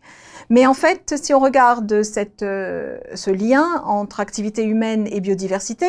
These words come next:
il ne passe pas uniquement par la question du changement climatique. Il y a également un impact direct des activités humaines sur la biodiversité à travers la déforestation, la surpêche, les questions de pollution. Ces deux enjeux, changement climatique et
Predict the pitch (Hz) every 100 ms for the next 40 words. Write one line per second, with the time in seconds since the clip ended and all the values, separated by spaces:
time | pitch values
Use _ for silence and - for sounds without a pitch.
0 | 349 254 254 262 262 262 262 262 269 262
1 | 311 339 277 240 233 240 302 262 262 240
2 | 247 240 240 220 - 339 - - - -
3 | 254 240 254 254 254 247 240 233 226 233
4 | 233 - 190 202 285 285 262 247 233 226
5 | 226 214 208 214 208 202 202 - 262 262
6 | 254 208 202 196 185 180 180 185 175 240
7 | 285 269 - 233 220 214 208 220 254 262
8 | 254 220 220 202 202 247 277 330 - -
9 | - 240 262 254 240 - 220 269 277 247
10 | 240 - 269 254 247 233 220 - 170 _
11 | _ - - 247 233 311 302 294 285 269
12 | 247 233 233 233 233 220 220 226 220 -
13 | 277 277